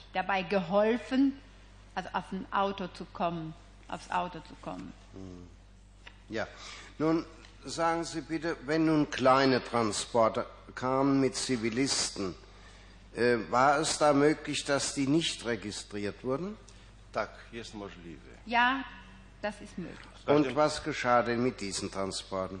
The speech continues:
Speaker 3: Y, były różne transporty cywilów. Y, transporty, które przybywały, y, z więzienia bądź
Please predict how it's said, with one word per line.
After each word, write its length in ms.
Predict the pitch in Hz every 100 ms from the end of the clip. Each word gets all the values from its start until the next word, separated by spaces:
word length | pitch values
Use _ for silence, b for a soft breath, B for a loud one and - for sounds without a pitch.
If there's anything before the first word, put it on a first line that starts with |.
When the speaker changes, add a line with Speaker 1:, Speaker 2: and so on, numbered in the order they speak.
| 87
Speaker 3:
Y, 280 | 95 98 98 95 98
były 280 | 113 117 131
różne 340 | 147 117 104
transporty 560 | 92 98 92 101 - 95
cywilów. 500 | - 101 92 92 87 - 85 90
Y, 600 | 90 87 85 - - -
transporty, 640 | 110 107 - 123 110 120
które 300 | - 101 101
przybywały, 760 | - - 101 101 92 101 101 95 82 - - - b b b b - -
y, 300 | 78 78 76
z 120 | 87
więzienia 760 | 98 123 110 101 110 104 113
bądź 480 | 127 113 113 113 -